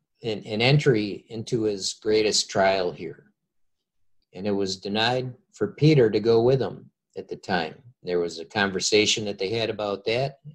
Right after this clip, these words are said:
Peter said, "Well, you'll deny me three times.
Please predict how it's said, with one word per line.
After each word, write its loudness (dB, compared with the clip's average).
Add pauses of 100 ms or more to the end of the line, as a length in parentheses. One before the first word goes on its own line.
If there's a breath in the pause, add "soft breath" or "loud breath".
(140)
Peter -10
said, -8
"Well, -4
you'll -6
deny -6
me -6
three -6
times. -10